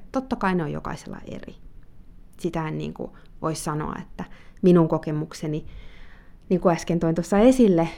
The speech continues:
niin jossain kohtaa on ollut ihan suotuisa olla se puoliksi kolumbialainen eikä puoliksi romani. Mut sekin on tärkeä havainto ja se on omissa nahoissa. Kaikki, mikä tulee esimerkiksi siihen pukuun, romanipukuun ja sen käyttämiseen, niin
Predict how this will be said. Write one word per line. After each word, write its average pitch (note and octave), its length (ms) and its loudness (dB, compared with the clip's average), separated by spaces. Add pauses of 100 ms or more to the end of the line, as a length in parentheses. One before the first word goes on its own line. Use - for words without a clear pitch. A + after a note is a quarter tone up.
niin E3+ 180 2
jossain F#3 440 2
kohtaa F#3 380 -2
on E3 120 2
ollut E3+ 420 0
ihan F3+ 200 -4
suotuisa E3 600 0
olla B2+ 220 -6
se - 240 -10 (200)
puoliksi D#3 380 0
kolumbialainen D#3 840 6
eikä C#3+ 180 -4
puoliksi - 500 -6
romani. D#3+ 440 -6 (920)
Mut G#3+ 140 2
sekin C#4 260 2
on A3+ 80 0
tärkeä A#3+ 320 -2
havainto G3 520 -2
ja F#3 100 -4
se F#3+ 120 -2
on F#3+ 80 4
omissa F#3 320 0
nahoissa. F3+ 580 -4 (1500)
Kaikki, C4 320 6
mikä B3 220 4
tulee G3 320 4
esimerkiksi G3 440 2
siihen G3 240 2
pukuun, A3 680 2
romanipukuun F#3+ 1200 2
ja E3 160 -2
sen G#3 340 2
käyttämiseen, F3+ 1160 0
niin E3+ 460 -2